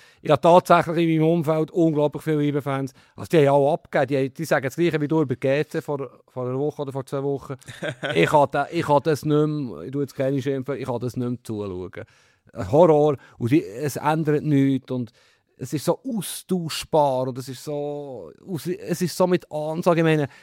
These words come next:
Speaker 1: nicht nur wir, im, wir, wir sind ja besser wissen. Im Podcast wissen wir immer alles besser und die anderen
Speaker 2: Natürlich.
Speaker 1: Podcasts sind nicht besser, die machen es genau gleich. Aber ich habe Faszination am Fußball. Und, aber mi-, ich finde, man wirklich für unseren Anspruch, wir haben also schon vor zwei Jahren, glaub, gesagt, hey, die Innenverteidigung, das kann nicht sein.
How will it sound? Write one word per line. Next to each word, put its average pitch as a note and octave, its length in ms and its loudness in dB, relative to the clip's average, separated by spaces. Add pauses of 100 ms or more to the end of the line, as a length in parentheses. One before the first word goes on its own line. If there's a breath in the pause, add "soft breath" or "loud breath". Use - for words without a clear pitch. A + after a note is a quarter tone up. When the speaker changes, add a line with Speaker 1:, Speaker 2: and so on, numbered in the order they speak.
(140 soft breath)
Speaker 1:
nicht E3 200 -2
nur F#3+ 140 2
wir, F3+ 140 0
im, D3+ 760 0
wir, G3+ 380 4
wir F3+ 260 0
sind - 80 0
ja E3 100 8
besser C3+ 440 0
wissen. G2 300 -8
Im A2+ 80 -8
Podcast D#3+ 460 -6
wissen C3 260 -8
wir C3 80 -8
immer D3+ 240 -4
alles D#3 240 -6
besser D#3 340 -6
und C#3 60 -2
die B2+ 80 2
anderen B2+ 160 6
Speaker 2:
Natürlich. C3 320 4
Speaker 1:
Podcasts C#3+ 300 0
sind C3+ 280 -8
nicht D#3 160 -4
besser, D3+ 400 -4
die C3+ 120 -12
machen A2+ 240 -12
es - 100 -20
genau B2+ 260 -10
gleich. D#3 260 -8 (440 soft breath)
Aber B2 160 -10
ich C3+ 60 0
habe C#3 100 -2
Faszination D3 760 -2
am C#3 80 -2
Fußball. E3+ 580 -2 (580 soft breath)
Und, F3 320 4
aber F#3 200 0 (100)
mi-, G3+ 300 0
ich G#3+ 200 -2
finde, F#3 220 6
man E3+ 160 4
wirklich G#3+ 260 6
für F3+ 60 0
unseren F3 480 -2
Anspruch, F3+ 260 -6
wir F3+ 120 -2
haben C#3+ 260 -2
also C#3 220 -10
schon F#3 100 -2
vor - 180 -8
zwei D3+ 280 4
Jahren, D#3+ 320 2
glaub, C3 200 -2
gesagt, C3+ 200 -2
hey, C3+ 120 -2
die C3 220 -4
Innenverteidigung, C3+ 800 -2
das B2+ 140 -8
kann C3+ 140 -2
nicht C3+ 140 -4
sein. D#3 200 2